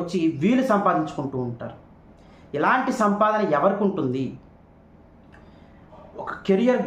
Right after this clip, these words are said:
గ్రోత్ అవ్వచ్చు, దాని నుంచి ఒక ప్రాపర్టీస్ని సంపాదించుకోవడం అవ్వచ్చు. కెరీర్ గ్రోతే కాదు, ప్రాపర్టీస్ని సంపాదించుకోవడం అవ్వచ్చు. ఎలా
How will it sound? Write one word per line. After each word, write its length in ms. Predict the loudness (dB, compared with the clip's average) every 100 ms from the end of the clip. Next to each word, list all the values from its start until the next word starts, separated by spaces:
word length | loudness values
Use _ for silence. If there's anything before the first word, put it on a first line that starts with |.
| 2
గ్రోత్ 240 | 2 2
అవ్వచ్చు, 440 | 2 0 -2 -2 -4 -4 -10 -20 -20 -20 -20 -20 -8 0
దాని 200 | 2 2 0
నుంచి 280 | 0 0 2 0 -4 -10 -8
ఒక 80 | -6 -2
ప్రాపర్టీస్ని 720 | 2 2 2 0 0 0 0 0
సంపాదించుకోవడం 720 | 0 4 2 2 0 2 2 0
అవ్వచ్చు. 340 | -2 -6 -8 -16 -20 -20 -8
కెరీర్ 340 | -4 0 2 2
గ్రోతే 280 | 2 2 2 2
కాదు, 140 | 0 2
ప్రాపర్టీస్ని 600 | 2 2 0 0 -2 -2 0
సంపాదించుకోవడం 640 | 0 2 2 0 0 -2 -2
అవ్వచ్చు. 320 | -6 -10 -16 -16 -14 -14 -18 -20 -20 -20 -20 -14 -4
ఎలా 160 | 0